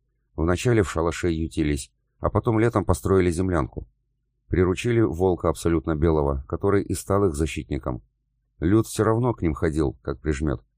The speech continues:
Жить-то всем хочется, да и болезнь нормально-то жить не дает. Как не обижены они на людей были, но помогали, а те им то муки, то еще каких продуктов принесут за лечение. Только не успокоились ни староста, ни богатей, ни сын его,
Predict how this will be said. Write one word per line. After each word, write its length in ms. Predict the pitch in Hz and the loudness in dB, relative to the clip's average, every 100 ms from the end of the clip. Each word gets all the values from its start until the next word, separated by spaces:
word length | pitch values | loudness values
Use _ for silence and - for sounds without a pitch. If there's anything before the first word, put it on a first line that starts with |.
| _ _ - | _ _ -6
Жить-то 360 | 95 117 92 | -2 0 0
всем 240 | 76 113 107 | 0 -2 0
хочется, 520 | 82 76 - 58 58 | -2 -2 -6 -10 -10
да 140 | - 95 | -2 0
и 80 | 82 | 2
болезнь 460 | 90 104 87 73 | 4 2 0 -6
нормально-то 560 | 76 87 82 80 67 78 | -4 -2 0 0 0 -2
жить 200 | 73 69 | -4 -4
не 60 | 69 | -2
дает. 320 | 69 65 - _ _ _ _ _ _ _ _ | -2 -2 -4 _ _ _ _ _ _ _ _
Как 300 | - 98 95 | 0 0 2
не 80 | 90 | 2
обижены 480 | 85 107 98 101 | 2 2 2 0
они 240 | 92 90 92 | 2 0 0
на 80 | 87 | 0
людей 300 | 87 80 90 | -2 0 0
были, 360 | 76 85 78 - _ - | 2 2 0 -4 _ -4
но 140 | 101 | -2
помогали, 580 | 110 101 80 78 71 67 _ _ | 0 0 0 0 0 -4 _ _
а 100 | 82 | -8
те 220 | - 101 | -2 0
им 160 | 92 76 | 0 0
то 100 | 110 | -2
муки, 460 | 110 - 92 85 - _ | -2 -2 -4 -4 -8 _
то 100 | 110 | 0
еще 260 | 110 - 107 | 2 2 -2
каких 280 | 95 92 - | -2 -4 -4
продуктов 460 | 80 82 - 78 | -4 -2 -2 -2
принесут 420 | 76 78 78 76 | -2 -2 -2 -4
за 80 | 65 | -2
лечение. 560 | 73 71 76 69 64 62 _ _ _ _ _ | -2 -2 -2 -2 -4 -6 _ _ _ _ _
Только 300 | 92 92 95 | 0 2 2
не 80 | 92 | 2
успокоились 720 | 92 - 90 107 101 85 78 | 0 0 0 4 4 4 2
ни 80 | 80 | -2
староста, 520 | 78 90 92 82 - | -2 2 2 2 0
ни 120 | 71 78 | 0 2
богатей, 580 | 78 85 - 98 90 | 2 0 0 0 0
ни 140 | 69 95 | -2 -4
сын 280 | - 95 76 | -2 -2 0
его, 280 | 69 62 | 0 -2